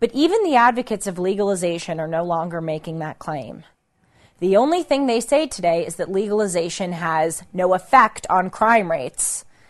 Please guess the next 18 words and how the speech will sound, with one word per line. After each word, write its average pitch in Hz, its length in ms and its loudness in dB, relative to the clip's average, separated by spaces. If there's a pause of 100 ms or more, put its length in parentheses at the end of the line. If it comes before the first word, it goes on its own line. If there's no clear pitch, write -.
(160)
But 220 100 2
actually, 226 580 4
there's 180 240 -2
evidence 196 500 2
to 180 100 -6
the 165 60 -6
contrary. 170 720 -6 (1080)
The 214 80 0
first 359 460 2
four 233 240 4
states 170 420 -4
to 170 220 -8
legalize 190 720 2
recreational 185 640 -2
marijuana 165 680 -2 (300)
were 160 120 -8
Colorado, 214 1000 6
Washington, 185 800 2